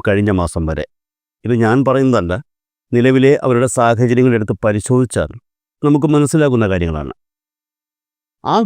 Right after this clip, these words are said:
ഗതികേടിൽ നിന്നും ഇപ്പോൾ അവരൊന്ന് കരയ്ക്ക് കയറിയതുപോലെ ഒരു തോന്നലുണ്ടായിരിക്കുന്നു. അത് സന്തോഷിക്കാനുള്ള ഒരു കാരണം തന്നെയാണ്. അതായത് കുറച്ചുകൂടി വ്യക്തമായി പറഞ്ഞാൽ ആർ എസ് പിയേക്കാൾ ഗതികെട്ട ഒരു പാർട്ടി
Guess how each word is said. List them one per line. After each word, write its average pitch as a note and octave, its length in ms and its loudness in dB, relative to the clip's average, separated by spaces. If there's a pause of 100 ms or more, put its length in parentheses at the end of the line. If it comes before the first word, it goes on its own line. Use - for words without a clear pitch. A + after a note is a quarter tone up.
ഗതികേടിൽ E3 460 2
നിന്നും G#2+ 280 2 (260)
ഇപ്പോൾ D3+ 320 0 (880)
അവരൊന്ന് C3+ 500 0 (180)
കരയ്ക്ക് B2+ 440 0
കയറിയതുപോലെ A#2+ 720 0
ഒരു G#2 200 0
തോന്നലുണ്ടായിരിക്കുന്നു. F2 760 0 (1040)
അത് B2+ 140 -2
സന്തോഷിക്കാനുള്ള D3 800 0
ഒരു C3+ 180 0
കാരണം C3 300 0
തന്നെയാണ്. A#2 400 0 (1040)
അതായത് E3+ 340 2
കുറച്ചുകൂടി F3+ 460 0
വ്യക്തമായി D#3 420 0
പറഞ്ഞാൽ B2 400 0 (320)
ആർ C#3 220 2
എസ് - 180 -4
പിയേക്കാൾ D3 440 0 (120)
ഗതികെട്ട A#2+ 460 0
ഒരു G#2+ 240 -2
പാർട്ടി F#2+ 320 -2